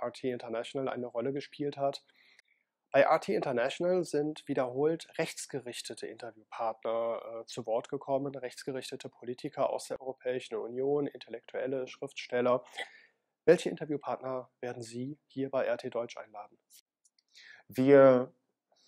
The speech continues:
Speaker 2: haben schon, äh, von denen, die wir schon im Studio hatten, äh, den, äh, Politiker der linken Fraktion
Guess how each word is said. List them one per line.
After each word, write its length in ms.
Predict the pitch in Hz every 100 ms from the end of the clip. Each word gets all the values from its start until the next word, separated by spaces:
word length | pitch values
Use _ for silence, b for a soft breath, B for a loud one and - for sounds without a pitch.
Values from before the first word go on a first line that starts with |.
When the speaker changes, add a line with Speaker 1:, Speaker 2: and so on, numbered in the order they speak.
| _ _ _ -
Speaker 2:
haben 300 | 147 156 139
schon, 340 | - 98 98 -
äh, 480 | 113 104 104 104 101 139 _ _ _ _ _ _ _
von 200 | - 117
denen, 320 | 143 180 151
die 160 | 127 156
wir 220 | 151 135
schon 240 | - 143
im 140 | 147 131
Studio 360 | - 147 131 -
hatten, 340 | 131 - 95 - B B B B -
äh, 300 | 117 117 113
den, 540 | 127 127 123 120 120 -
äh, 320 | - 131 127 131 - _ _ -
Politiker 560 | 139 156 - - 139
der 180 | 131 127
linken 380 | 123 165 156 143
Fraktion 680 | 131 - - 139 135 123